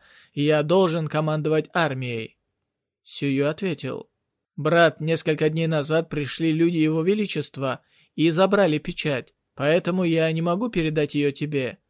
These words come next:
Уже слишком поздно, тебе нужно отдохнуть и поспать, а завтра мы обсудим это, хорошо?»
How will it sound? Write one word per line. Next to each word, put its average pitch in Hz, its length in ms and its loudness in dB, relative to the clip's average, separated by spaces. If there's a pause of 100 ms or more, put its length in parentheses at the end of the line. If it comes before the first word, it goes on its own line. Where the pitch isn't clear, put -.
(320)
Уже 156 360 0
слишком 175 520 -2
поздно, 160 560 -2 (200)
тебе 147 280 0
нужно 160 400 0
отдохнуть 151 640 -4
и 139 60 -10
поспать, 160 520 -6 (360)
а 139 160 -2
завтра 185 580 0 (160)
мы 156 220 0
обсудим 185 480 -2
это, 127 320 -6 (160)
хорошо?» 156 640 -2